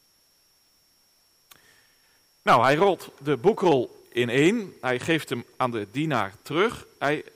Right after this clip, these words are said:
gaat zitten. Zo gaat dat altijd in de synagoge. En dan? Hij zou nu een preek mogen gaan houden. Zittend de mensen onderwijzen. Dat is de bedoeling.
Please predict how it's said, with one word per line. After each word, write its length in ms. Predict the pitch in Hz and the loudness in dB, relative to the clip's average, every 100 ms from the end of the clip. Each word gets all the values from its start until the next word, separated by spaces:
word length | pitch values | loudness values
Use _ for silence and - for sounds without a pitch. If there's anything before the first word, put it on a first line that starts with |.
| _ | _
gaat 420 | - - 120 - | -20 -8 -6 -6
zitten. 420 | - 135 - 220 | -6 -6 -4 -6
Zo 180 | 190 127 | -4 -6
gaat 220 | - 131 | -2 -4
dat 160 | 120 110 | -4 -10
altijd 360 | 127 123 139 165 | -10 -6 -6 -6
in 80 | |
de 60 | 165 | -8
synagoge. 680 | - 185 165 202 220 233 214 - - _ | -6 -6 -2 0 0 -2 -6 -8 -20 _
En 140 | 175 | -4
dan? 300 | 170 143 85 - _ _ _ _ _ _ _ _ _ _ _ _ _ _ _ _ _ _ _ _ _ _ - _ _ _ _ _ | 0 0 0 -12 _ _ _ _ _ _ _ _ _ _ _ _ _ _ _ _ _ _ _ _ _ _ -20 _ _ _ _ _
Hij 120 | 160 | -2
zou 200 | 196 269 | 2 4
nu 160 | 180 196 | 2 0
een 200 | 180 - | -4 -6
preek 340 | 269 269 - | -4 -4 -2
mogen 320 | 175 165 131 | 2 2 2
gaan 140 | 123 120 | -2 -2
houden. 320 | 104 92 76 - _ _ _ _ | -2 -4 -8 -20 _ _ _ _
Zittend 640 | - - 220 - 214 - - | -10 -2 -2 -2 -8 -8 -10
de 80 | 139 | -4
mensen 420 | 156 185 - 175 | -4 -4 -6 -6
onderwijzen. 680 | 165 147 151 214 185 117 123 | -6 -6 -4 0 0 -2 -8
Dat 140 | 180 | -10
is 100 | 143 | -10
de 80 | 131 | -14
bedoeling. 520 | 147 254 196 110 87 | -6 -4 -2 -4 -6